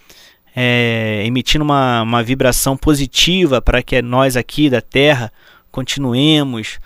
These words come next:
para não fraquejarmos e seguirmos vencendo, né? Vencendo a, vencendo a nós mesmos, as nossas tendências que ainda, que ainda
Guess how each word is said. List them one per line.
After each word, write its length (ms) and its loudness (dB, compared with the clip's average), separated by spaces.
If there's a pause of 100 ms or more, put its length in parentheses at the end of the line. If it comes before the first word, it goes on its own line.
(400)
para 140 0
não 120 -6
fraquejarmos 1200 0 (340)
e 60 -10
seguirmos 800 -4 (460)
vencendo, 720 -2
né? 260 -2
Vencendo 520 -4 (100)
a, 100 0 (180)
vencendo 480 -4
a 60 2
nós 260 2
mesmos, 540 -2 (360)
as 220 -2
nossas 340 -2
tendências 760 0
que 120 -4
ainda, 480 -2 (440)
que 100 -4
ainda 760 0